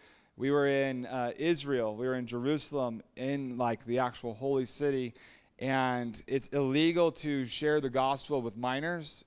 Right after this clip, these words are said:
in Israel. So anyone's, you know, eighteen and younger, it's, you'll get thrown in jail. So there's, like,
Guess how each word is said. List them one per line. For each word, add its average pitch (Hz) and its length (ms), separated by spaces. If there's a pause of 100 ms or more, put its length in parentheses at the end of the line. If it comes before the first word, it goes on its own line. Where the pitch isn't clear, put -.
in 139 120
Israel. 170 540 (420)
So 123 260
anyone's, 127 520
you 123 80
know, 110 140
eighteen 135 480
and 117 120
younger, 127 440
it's, 107 200
you'll 120 140
get 117 160
thrown 123 240
in 110 100
jail. 107 380
So 135 300
there's, 135 320
like, 127 180